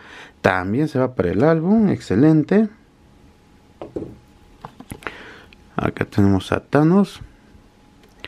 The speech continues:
Número veintiséis. Esta ya está repetida. Siguiente sobre. Estamos con racha, estamos con racha. Espero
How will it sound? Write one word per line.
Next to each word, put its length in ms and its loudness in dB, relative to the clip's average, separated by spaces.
Número 420 4
veintiséis. 1080 -2
Esta 300 -2
ya 120 -2
está 240 0
repetida. 720 0
Siguiente 560 2
sobre. 560 2
Estamos 300 0
con 200 0
racha, 320 -6
estamos 280 -4
con 220 0
racha. 380 -6
Espero 520 -4